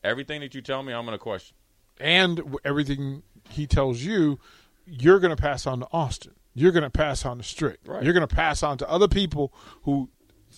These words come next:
Speaker 2: I mean, this is a small network of athletes. Word travels. Bad word travels really fast. So it's gonna be there. Now, we'll throw it to break here. When we come back, I, I, I, there's another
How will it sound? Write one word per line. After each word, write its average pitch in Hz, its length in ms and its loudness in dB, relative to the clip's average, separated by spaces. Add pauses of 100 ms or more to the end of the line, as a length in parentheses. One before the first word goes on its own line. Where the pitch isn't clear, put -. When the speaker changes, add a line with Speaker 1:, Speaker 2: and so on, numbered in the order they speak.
(440)
Speaker 2:
I 127 60 -14
mean, 123 140 -8
this 139 180 -2
is 165 140 -4
a 170 60 4
small 180 340 8
network 170 440 6
of 156 100 4
athletes. 143 540 0 (1400)
Word 143 380 4
travels. - 680 -8 (680)
Bad 135 320 4
word 117 300 -2
travels 101 500 -8
really 110 440 4
fast. - 520 -14 (140)
So 110 280 -4
it's 123 120 -4
gonna 156 180 6
be 143 140 8
there. 147 160 6
Now, 180 320 6 (880)
we'll 208 280 2
throw 247 240 4
it 262 60 4
to 233 60 0
break 208 260 8
here. 214 260 8
When 196 120 0
we 196 80 -2
come 196 200 6
back, 190 300 2
I, 180 180 0
I, 170 240 -4
I, 170 40 -4
there's 170 300 -2
another 196 480 4